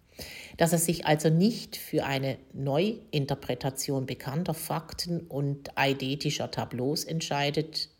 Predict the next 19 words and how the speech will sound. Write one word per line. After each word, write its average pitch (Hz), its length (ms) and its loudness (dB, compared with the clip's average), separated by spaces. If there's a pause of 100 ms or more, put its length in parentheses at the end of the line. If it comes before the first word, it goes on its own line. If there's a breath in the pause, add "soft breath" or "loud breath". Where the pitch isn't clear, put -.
(120)
ist - 360 -8
ein 107 160 -6
großes 107 580 -6
Glück. - 380 -8 (1600 soft breath)
Spencer 147 840 0
ist - 240 -2
im 143 160 0
weitesten 160 480 0
Sinne 147 400 0
zwar 135 480 -4
ein 127 180 -4
biografisches 131 920 -4
Drama, 117 520 -4 (880)
aber 117 240 -4
gleichzeitig 131 1120 -2 (640)
und 233 340 2
einer 127 260 -4
Prinzessin 131 640 -2
würdig 139 500 0